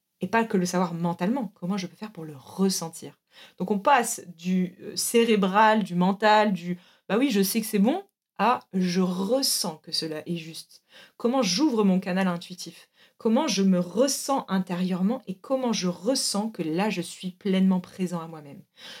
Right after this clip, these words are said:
Depuis cet espace de la présence, tout derrière s'apprend avec une facilité déconcertante. Après, l'apprentissage, c'est facile.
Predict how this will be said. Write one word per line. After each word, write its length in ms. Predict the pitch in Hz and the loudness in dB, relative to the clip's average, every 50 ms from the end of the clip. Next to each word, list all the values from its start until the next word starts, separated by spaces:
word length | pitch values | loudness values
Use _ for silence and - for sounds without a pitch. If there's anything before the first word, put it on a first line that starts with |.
| - _ - | -14 _ -8
Depuis 240 | 175 170 - 320 | -6 -4 -2 -2
cet 200 | 359 - 415 - | 0 0 2 2
espace 320 | 233 226 220 - 202 196 180 | 2 0 2 0 0 0 0
de 60 | 180 | 0
la 120 | 170 170 | -2 -2
présence, 600 | 170 - - 180 170 160 160 151 180 - - - _ _ _ _ _ _ _ _ _ | -4 -6 -8 -8 -8 -8 -10 -10 -10 -10 -10 -12 _ _ _ _ _ _ _ _ _
tout 320 | - - 247 240 247 247 233 | -10 -6 -4 -4 -4 -2 0
derrière 480 | 196 190 185 185 185 180 180 175 180 | 0 0 2 2 2 2 0 0 -2
s'apprend 480 | 180 - - 175 180 - _ 175 175 - - | -4 -4 -6 -6 -6 -6 _ -6 -6 -6 -4
avec 300 | 170 175 175 180 - - | -2 -2 -2 -2 -2 -2
une 120 | 180 175 | -2 -2
facilité 1000 | 175 - - - 240 226 226 - - 233 202 202 196 196 - - 190 190 190 - _ _ | -2 -6 -4 -2 -2 0 0 0 0 0 0 0 0 -2 -2 -4 -4 -4 -4 -6 _ _
déconcertante. 800 | 175 165 202 196 196 - 180 - - - - - - - - _ _ - - - - _ | -6 -4 -4 -4 -4 -4 -6 -6 -6 -6 -12 -20 -20 -20 -20 _ _ -20 -20 -20 -14 _
Après, 260 | - 196 196 - 285 | -6 -4 0 2 2
l'apprentissage, 580 | 262 214 208 - 214 190 - - - 202 196 - | 4 2 2 0 -2 -4 -2 -2 -2 -2 -2 -2
c'est 80 | 190 | -4
facile. 500 | 185 - 190 190 - - 185 180 - - | -2 -2 -4 -4 -2 -2 -2 -2 -2 -4